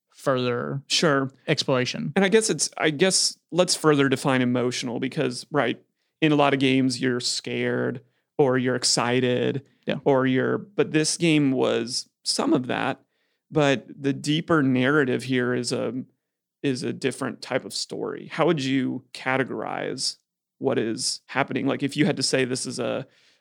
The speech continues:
Speaker 2: a comedy or a drama or a coming of age story, or, like, what, what is Light in the Mist?
Speaker 1: I think it kind of is a coming of age.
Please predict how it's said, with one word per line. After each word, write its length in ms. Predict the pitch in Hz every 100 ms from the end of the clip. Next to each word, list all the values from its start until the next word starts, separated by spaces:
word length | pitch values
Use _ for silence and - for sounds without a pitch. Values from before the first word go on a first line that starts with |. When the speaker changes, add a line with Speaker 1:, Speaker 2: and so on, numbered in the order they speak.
| -
Speaker 2:
a 60 |
comedy 600 | - 143 143 143 131 120 117
or 160 | 113
a 60 | 117
drama 460 | 131 131 127 123
or 160 | 110 107
a 60 | 127
coming 320 | 143 143 135
of 100 | 127
age 360 | 135 135 120
story, 540 | - 123 113 107 98 98
or, 200 | 104 113
like, 200 | 110 110
what, 400 | - 135 147 -
what 300 | 123 139 165
is 420 | 131 143 123 - -
Light 200 | - -
in 60 | -
the 80 | -
Mist? 480 | 92 82 - - _ _
Speaker 1:
I 40 | 175
think 180 | 285 349
it 140 | 247
kind 220 | - 156
of 80 | 135
is 160 | 131 160
a 40 |
coming 300 | - 170 185
of 100 | 190
age. 460 | 202 214 214 -